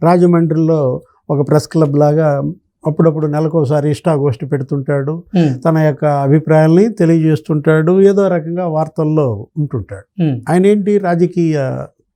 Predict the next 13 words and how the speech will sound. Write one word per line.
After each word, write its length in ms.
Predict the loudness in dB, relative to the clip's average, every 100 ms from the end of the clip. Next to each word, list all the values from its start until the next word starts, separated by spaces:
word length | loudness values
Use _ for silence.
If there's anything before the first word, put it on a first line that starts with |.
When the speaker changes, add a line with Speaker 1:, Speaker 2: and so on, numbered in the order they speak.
| _
Speaker 1:
సన్యాసం. 560 | -4 -2 -2 -6 -12 -18 _ -4
Speaker 2:
హ్మ్. 260 | -4 -4 -10 _ _ _ -6 0
Speaker 1:
రాష్ట్ర 300 | 0 0 -2
విభజన 380 | 0 0 -2
దరిమిలా 580 | -2 -2 0 0 -2 -4 -12 _ _ _ _ -2
కాంగ్రెస్ 400 | 2 4 2 0
పార్టీ 380 | -2 -2 0 0
మరి 360 | 0 0 0 0
అప్పుడు 280 | -2 -2 0
రాజీనామా 840 | 2 2 2 0 0 0 0 0
ఏం 180 | 2 2
జరిగింది, 880 | 2 2 0 2 2 4 4 2
వెంటనే 800 | 2 2 4 4 4 2 0 -2